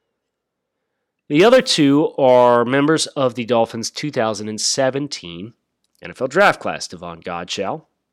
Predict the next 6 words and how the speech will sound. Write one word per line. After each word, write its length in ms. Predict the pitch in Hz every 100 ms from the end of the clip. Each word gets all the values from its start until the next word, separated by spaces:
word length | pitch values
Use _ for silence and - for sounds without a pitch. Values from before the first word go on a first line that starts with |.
| _
being 300 | - 101 143
one, 300 | 104 80 131 _ _ _ _ _ _ _ _ -
Raekwon 440 | 101 107 - 107
McMillan 720 | 98 98 110 104 90 87 139 _ _ -
the 220 | 107 127
other. 300 | 147 -